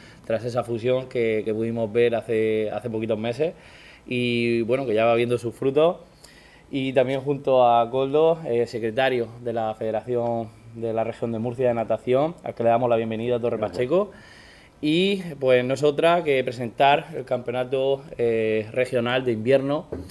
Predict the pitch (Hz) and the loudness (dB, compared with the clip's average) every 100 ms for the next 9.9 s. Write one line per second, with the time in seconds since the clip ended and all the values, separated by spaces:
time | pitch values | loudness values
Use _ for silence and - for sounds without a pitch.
0 | - 139 135 131 117 131 139 123 127 120 | -12 -4 2 2 2 4 4 4 0 -6
1 | 120 117 113 151 147 120 110 117 110 110 | -6 -4 2 0 2 -2 0 -2 -2 -4
2 | 113 104 127 120 123 120 117 107 131 131 | -10 -8 -8 -2 0 0 -2 -2 2 2
3 | 151 208 170 117 113 113 110 104 104 107 | 2 -4 -8 -6 -4 -2 -4 -4 -4 -2
4 | 113 113 120 147 170 - - - - 135 | 0 0 0 -2 -6 -10 -20 -12 -6 0
5 | 143 139 139 131 143 151 - 139 151 - | 2 2 2 4 4 4 2 -4 -6 -2
6 | 143 127 113 - 143 123 - - - _ | 0 2 -2 0 0 0 -4 -10 -20 _
7 | _ _ - 135 143 139 143 139 147 151 | _ _ -10 0 2 4 4 4 4 4
8 | 143 147 165 147 117 127 127 131 131 143 | 2 2 2 2 -2 -2 -2 0 2 2
9 | - 123 120 113 - 139 139 175 | 2 0 0 0 -2 -4 -2 -2